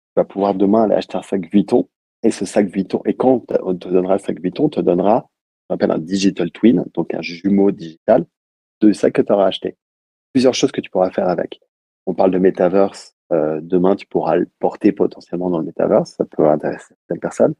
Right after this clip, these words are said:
Et moi, ce que je trouve hyper intéressant aussi, c'est que oui, c'est, c'est quelque chose qui te permettra de signaler et de dire, «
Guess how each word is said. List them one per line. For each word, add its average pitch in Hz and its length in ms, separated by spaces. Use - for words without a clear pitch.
Et 92 60
moi, 104 160
ce - 80
que - 60
je - 60
trouve 95 160
hyper 92 220
intéressant 90 520
aussi, - 240
c'est - 200
que 123 300
oui, 156 240
c'est, 104 160
c'est - 220
quelque 95 140
chose - 180
qui - 80
te - 60
permettra 101 360
de 104 120
signaler 107 600
et 123 80
de 87 140
dire, « 107 300